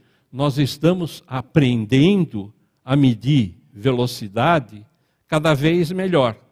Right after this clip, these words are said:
Essas linhas que estão aqui dão a velocidade que corresponde a cada uma dessas estrelas. Essa linha, a linha de trinta metros por segundo, dez metros por segundo, três metros por segundo, um metro por segundo.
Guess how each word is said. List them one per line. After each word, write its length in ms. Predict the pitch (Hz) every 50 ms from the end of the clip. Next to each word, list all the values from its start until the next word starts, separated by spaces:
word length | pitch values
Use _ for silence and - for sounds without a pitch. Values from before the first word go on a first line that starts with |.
| _ _ _ _ _ _ _ _ _ _ -
Essas 320 | 143 143 - 165 139 120 156
linhas 400 | 147 165 185 175 151 139 - -
que 80 | -
estão 280 | 127 - - 156 135 131
aqui 240 | 123 117 - 185 190
dão 240 | 165 151 160 170 165
a 60 | 156
velocidade 800 | 135 165 165 160 165 156 - 165 143 123 139 147 151 147 147 143
que 160 | - 165 147
corresponde 640 | - 147 143 143 147 139 135 - - 139 143 147 143
a 80 | 131
cada 240 | 131 156 143 135 131
uma 220 | 135 143 143 139 135
dessas 340 | 135 127 120 - 156 135
estrelas. 580 | 127 139 - - 131 120 117 98 90 101 - _ _ _ _ _ _ -
Essa 240 | - 131 - - 123
linha, 300 | 123 127 143 147 143 131
a 20 |
linha 240 | 131 123 127 131 123
de 140 | 117 117 110
trinta 340 | - 127 127 127 120 120 113
metros 320 | 120 117 113 110 - -
por 160 | - - 104
segundo, 580 | - - 117 98 104 117 123 120 120 117 120 120 _ _ _ _ _ _
dez 300 | - 113 120 123 117 113
metros 320 | - 117 113 113 - - -
por 220 | - - 110 101
segundo, 580 | - 117 101 95 110 113 117 117 107 107 127 - _ _ _ _ _ _
três 320 | - 139 135 135 131 113 120
metros 360 | 117 117 117 117 117 - -
por 180 | - 120 117 110
segundo, 540 | - 123 101 107 117 123 123 117 123 117 - _ _ _ _ _ -
um 160 | 147 170 165
metro 360 | 143 139 135 127 131 - 127
por 200 | 107 - 127 101
segundo. 520 | - - 123 104 107 104 92 82 82 _